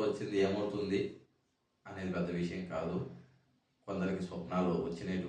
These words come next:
వచ్చినట్టుగా జరుగుతాయి. అది వారు చేసుకున్న పూర్వజన్మ పుణ్య సుకృతమే కాకుండా ఈ జన్మలో చేసిన దైవారాధనలు కావచ్చు, సాధనలు కావచ్చు, మంత్రజపాలు కావచ్చు, భక్తి కావచ్చు, ఏ శక్తి వలనైనా కొన్ని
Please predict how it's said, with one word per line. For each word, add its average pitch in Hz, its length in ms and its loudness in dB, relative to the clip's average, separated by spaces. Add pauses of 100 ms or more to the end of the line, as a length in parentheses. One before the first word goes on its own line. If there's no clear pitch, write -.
వచ్చినట్టుగా 90 560 -4
జరుగుతాయి. 80 480 -6 (840)
అది 90 220 -2 (300)
వారు 90 200 4 (100)
చేసుకున్న 87 460 -4 (160)
పూర్వజన్మ 85 580 -2 (520)
పుణ్య 90 420 -6
సుకృతమే 90 500 -6 (120)
కాకుండా - 440 -4 (600)
ఈ 98 180 0
జన్మలో 92 380 2 (120)
చేసిన 87 300 0 (180)
దైవారాధనలు 82 680 0
కావచ్చు, 82 380 -6 (280)
సాధనలు - 500 -2
కావచ్చు, 85 420 -8 (640)
మంత్రజపాలు 85 760 0
కావచ్చు, 85 360 -2 (180)
భక్తి 90 280 -4 (120)
కావచ్చు, 90 420 -4 (560)
ఏ 104 140 4 (140)
శక్తి - 260 -2
వలనైనా 95 500 2 (360)
కొన్ని 92 180 0